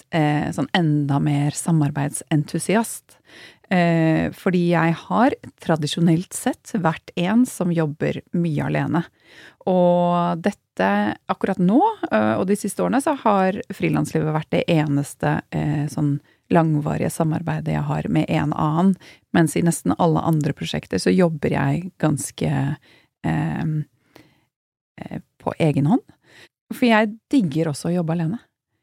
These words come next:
Jeg synes det kan være så deilig å bare få lov til å gå i gang, eh, når det passer for meg, og få bestemme selv, og ikke få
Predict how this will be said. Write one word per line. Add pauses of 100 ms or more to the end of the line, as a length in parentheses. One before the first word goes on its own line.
(340)
Jeg
synes
det (500)
kan
være
så (180)
deilig
å
bare
få
lov
til
å (400)
gå (100)
i
gang, (480)
eh,
når
det
passer
for
meg, (140)
og (640)
få
bestemme
selv, (720)
og
ikke
få